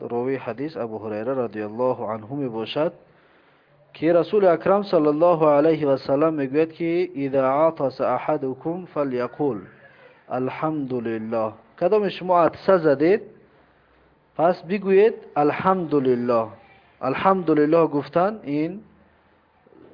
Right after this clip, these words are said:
баъд аз ҳамун инсоне, ки атса задагӣ аст, алҳамдулиллоҳ мегӯяд. «Валякул лаҳу ахӯҳу ав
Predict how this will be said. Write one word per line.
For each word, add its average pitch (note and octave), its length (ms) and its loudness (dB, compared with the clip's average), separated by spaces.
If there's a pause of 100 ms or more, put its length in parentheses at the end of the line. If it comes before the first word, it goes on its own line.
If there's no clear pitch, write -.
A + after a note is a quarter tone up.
(300)
баъд D3 300 4
аз C3+ 140 4 (360)
ҳамун E3 240 -4
инсоне, D#3+ 320 0
ки D#3 80 -2
атса C3+ 300 -2
задагӣ C3+ 320 0
аст, G3 100 -6
алҳамдулиллоҳ F#3+ 800 2
мегӯяд. A2 420 -4 (1300)
«Валякул G#3 580 4
лаҳу F3+ 300 4
ахӯҳу F#3 420 2 (100)
ав D3+ 80 6